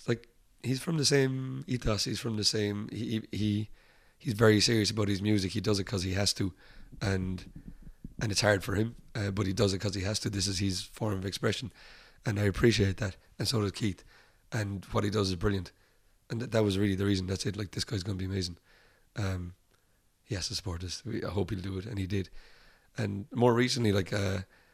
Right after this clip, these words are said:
I've been working with him, and he released this E P actually just, just last Monday. He does it, he released an album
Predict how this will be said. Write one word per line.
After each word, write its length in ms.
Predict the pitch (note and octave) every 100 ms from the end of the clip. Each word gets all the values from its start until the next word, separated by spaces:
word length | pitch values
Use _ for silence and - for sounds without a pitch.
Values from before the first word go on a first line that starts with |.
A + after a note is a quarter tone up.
| _ _ _ _
I've 60 | G2+
been 160 | G2+
working 240 | G2 G2 A#2
with 140 | F2+
him, 100 | G2+
and 140 | G2 G2+
he 120 | A#2
released 300 | B2+ C3+ -
this 140 | -
E 100 | A2+
P 240 | F#2+ A#2 G#2+
actually 220 | - G#2+
just, 300 | F#2+ - -
just 200 | A#2+ A2+
last 200 | A#2 G2
Monday. 360 | A#2 G#2+ G#2 - - - - -
He 140 | C3+
does 220 | A#2 G#2
it, 100 | A#2
he 120 | G2 B2
released 240 | D3+ D#3
an 80 | A#2
album 340 | A#2+ G#2+ G#2